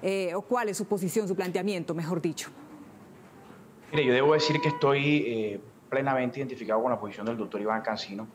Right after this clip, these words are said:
Speaker 2: y creo que, eh, eh, el, el tema de que se ha peleado por una palabrita, creo que la expresión que usa él es muy acertada,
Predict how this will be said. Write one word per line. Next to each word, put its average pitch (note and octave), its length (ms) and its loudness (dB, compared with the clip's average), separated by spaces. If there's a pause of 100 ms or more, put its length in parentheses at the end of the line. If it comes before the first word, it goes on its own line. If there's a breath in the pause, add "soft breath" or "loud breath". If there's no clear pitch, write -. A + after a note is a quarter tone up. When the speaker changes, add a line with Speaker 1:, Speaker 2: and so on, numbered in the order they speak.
Speaker 2:
y A2 80 -14
creo A2 120 -4
que, C3 180 -4
eh, - 100 -12
eh, A2 400 -6
el, G#2+ 180 -12
el G#2+ 160 -16
tema B2+ 260 2
de D#3+ 80 2
que A#2+ 120 -6
se A#2+ 80 -4
ha A2 80 -2
peleado C3+ 320 2
por A#2+ 100 -2
una B2+ 160 0
palabrita, B2 400 0
creo A#2+ 140 2
que B2+ 80 0
la C3+ 60 -2
expresión A2+ 360 -4
que - 60 -16
usa C3+ 200 -2
él B2 100 2
es C3 40 -6
muy B2+ 160 -4
acertada, B2 540 0